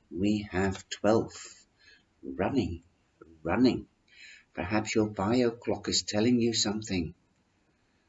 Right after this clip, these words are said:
and you feel it's time now to get on with it.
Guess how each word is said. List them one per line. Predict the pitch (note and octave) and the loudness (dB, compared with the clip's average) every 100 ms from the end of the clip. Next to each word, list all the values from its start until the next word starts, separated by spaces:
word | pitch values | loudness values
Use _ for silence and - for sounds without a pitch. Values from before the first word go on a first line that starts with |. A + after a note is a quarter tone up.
| _ _ | _ _
and | G#2+ G#2+ - | -2 -2 -4
you | F#2+ | -6
feel | - - A2 A#2+ C#3 - - _ _ _ | -6 0 2 4 2 -4 -14 _ _ _
it's | - - - - | -10 -8 -10 -6
time | G#2 A2+ A#2 A2 | 0 2 2 0
now | F#2+ G2 F#2+ | 0 -2 -4
to | - | -4
get | G#2 G2 - | -2 -2 -2
on | A#2 B2 | 2 4
with | A2 G2+ | 2 0
it. | - - - | -4 -4 -8